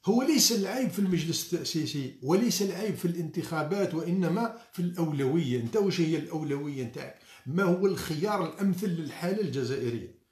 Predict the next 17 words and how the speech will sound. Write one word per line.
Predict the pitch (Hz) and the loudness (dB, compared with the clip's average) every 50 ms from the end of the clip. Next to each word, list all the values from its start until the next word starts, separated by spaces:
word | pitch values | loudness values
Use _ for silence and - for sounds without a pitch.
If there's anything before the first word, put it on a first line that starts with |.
| _ _ - | _ _ -4
تاك | 202 202 185 180 | 0 0 0 0
تشوف | 190 175 - - 220 208 156 - - - - _ _ _ _ _ _ _ _ _ _ _ _ | -2 -4 -2 0 4 4 2 2 0 -10 -16 _ _ _ _ _ _ _ _ _ _ _ _
باللي | 101 104 180 180 185 190 214 196 | -2 2 2 2 2 2 0 0
في | 180 196 | 0 0
التسعينات | 170 180 - - 165 160 160 170 196 226 214 - - - | -2 0 -2 -4 -4 -4 -4 -4 -2 -2 -4 -4 -6 -8
رفضوا | 101 104 127 185 180 - 170 175 175 226 247 262 254 - - _ _ _ - | -6 -2 -2 -2 0 0 0 2 2 2 2 0 -2 -8 -14 _ _ _ -8
الدولة | 123 120 120 170 220 214 180 | -6 -4 0 0 2 2 0
الإسلامية، | 151 - 123 - - 123 113 104 104 90 87 - _ _ _ _ _ _ _ _ - | 0 -2 -4 -4 -4 -4 -6 -6 -8 -12 -16 -18 _ _ _ _ _ _ _ _ -10
رفضوها، | 117 110 131 143 170 151 98 85 - - - _ _ _ _ _ _ _ _ _ _ - | -8 -4 -2 2 2 2 0 0 -6 -14 -20 _ _ _ _ _ _ _ _ _ _ -8
وصراحة | 101 - 156 165 165 - 165 160 | -4 -2 0 0 0 0 -2 -2
صار | 139 - 190 190 175 | 0 0 0 0 0
على | 165 185 170 | 0 0 -2
الجزائر، | 139 127 135 127 127 135 101 87 85 - - _ _ _ _ - | -2 0 -2 -2 0 -2 -2 -4 -6 -10 -14 _ _ _ _ -10
ودخلت | 127 113 107 - - - 151 156 151 - | -8 -6 -4 -4 -4 -4 -4 -6 -4 -4
الجزائر | 175 147 127 113 160 143 127 156 185 185 185 175 151 | -4 -4 -4 -2 -2 -2 0 2 0 0 0 -2 -4
في | 120 - - 151 139 | -6 -6 -8 -6 -6
نفق | 135 131 123 - 170 - - - - | -4 -6 -4 -4 -4 -6 -6 -8 -16